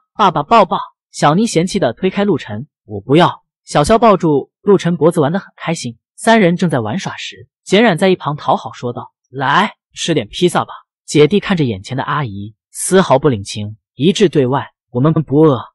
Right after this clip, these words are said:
你回去吧。”陆晨说道：“我还有些事。”简冉沮丧：“难道我做的在你眼里都一文不值吗？”小妮口齿伶俐地说道：“姐阿姨，你好勤奋哦，天天都来追我爸爸。”简冉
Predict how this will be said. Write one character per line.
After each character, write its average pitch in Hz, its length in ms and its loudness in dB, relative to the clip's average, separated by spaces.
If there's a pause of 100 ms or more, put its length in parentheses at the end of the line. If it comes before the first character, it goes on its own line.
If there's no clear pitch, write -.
(140)
你 123 120 -10
回 135 140 -2
去 170 120 -2
吧。” - 140 -10 (200)
陆 165 140 4
晨 135 160 0
说 117 180 0
道 - 180 -8 (140)
：“我 120 100 -8
还 160 140 -2
有 160 80 2
些 151 140 -4
事。” - 180 -10 (220)
简 170 180 2
冉 208 160 2
沮 - 180 -10
丧 139 240 -8 (220)
：“难 135 100 2
道 151 120 4
我 120 80 4
做 151 100 0
的 135 80 0
在 151 100 0
你 110 120 -2
眼 110 160 -2
里 143 100 -4
都 123 80 -2
一 139 80 2
文 120 140 0
不 131 100 -4
值 101 220 -10
吗？” 113 160 -10 (240)
小 175 240 2
妮 180 100 0
口 202 180 2
齿 - 160 -6
伶 117 140 -4
俐 233 80 0
地 151 80 -4
说 117 200 -6
道 107 220 -16 (160)
：“姐 131 160 -6
阿 156 260 2
姨， 131 260 -8 (120)
你 202 120 -6
好 190 160 -4
勤 175 180 -8
奋 262 100 2
哦， 226 260 2 (140)
天 220 240 -2
天 233 140 2
都 220 100 2
来 190 100 2
追 214 140 2
我 165 120 2
爸 160 180 2
爸。” 147 100 -8 (240)
简 196 240 2
冉 143 300 0